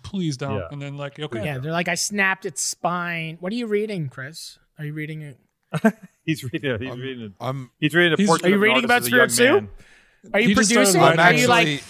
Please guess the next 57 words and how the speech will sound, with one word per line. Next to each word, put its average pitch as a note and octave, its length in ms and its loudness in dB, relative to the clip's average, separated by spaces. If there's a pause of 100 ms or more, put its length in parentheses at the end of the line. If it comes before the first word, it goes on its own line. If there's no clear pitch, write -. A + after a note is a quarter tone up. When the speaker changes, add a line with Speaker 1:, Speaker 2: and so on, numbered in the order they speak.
Speaker 1:
<laughs> - 180 -12
he D#3+ 100 -2
just E3 160 -4
started D#3 160 -2
Speaker 3:
are D3 40 -4
Speaker 1:
writing G#3+ 140 4
Speaker 3:
you A3+ 60 4
like F#3+ 120 6
Speaker 4:
I'm E3+ 60 2
Speaker 3:
Joe - 160 4
Speaker 4:
producing. - 300 4
Speaker 3:
Rogan's - 180 0
Jeremy? B3+ 600 2 (320)
Are F#3+ 60 -6
you G3 120 4
reading? A#3 460 0 (440)
Speaker 4:
Uh, C3+ 400 4 (280)
I D3 160 2
don't, G3+ 280 0
Speaker 2:
He C3 80 0
Speaker 4:
I D#3+ 120 6
wouldn't F#3+ 260 -2
know D#3 100 0
what D3+ 140 0
that A#2+ 160 0
is A#2+ 200 -2
because A#2 220 -8
I A#2 100 -2
don't A#2+ 100 -2
Speaker 2:
he's B2+ 80 -2
on C#3+ 80 2
Speaker 4:
listen B2+ 140 -6
to A#2+ 60 -2
Joe A#2 40 2
Speaker 2:
Parler. A#2+ 220 0
Speaker 4:
Rogan A#2+ 280 -4
like G#2 160 -6
some A2 180 -12
of F#2+ 120 -10
you G#2 100 -2
guys. A2+ 320 -2 (560)
You G#2+ 140 -8
know? A2 60 0
Speaker 3:
I G#3+ 80 2
don't D#4 240 0
listen C4 300 0
to A#3 60 -6
Joe G3 220 2
Speaker 4:
Um, F#3+ 60 0
Speaker 3:
Rogan. G#3 280 0
I G#3+ 100 -2
watch G#3 380 -2 (220)
M G3 160 -2
M G3 120 -2
A. G3 140 -2
Very F3 300 -2
different. E3+ 400 -10